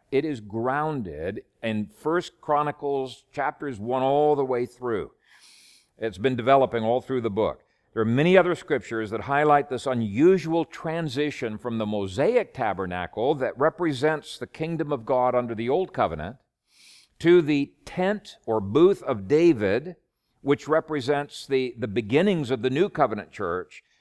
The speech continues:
to the temple of Solomon, which symbolizes a future time in the kingdom when it will be permanent.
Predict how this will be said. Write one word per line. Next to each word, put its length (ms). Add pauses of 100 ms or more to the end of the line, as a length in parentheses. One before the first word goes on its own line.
(140)
to 100
the 100
temple 420
of 100
Solomon, 560
which 200
symbolizes 760
a 100
future 460
time 320
in 80
the 60
kingdom 480
when 220
it 240
will 160
be 220
permanent. 800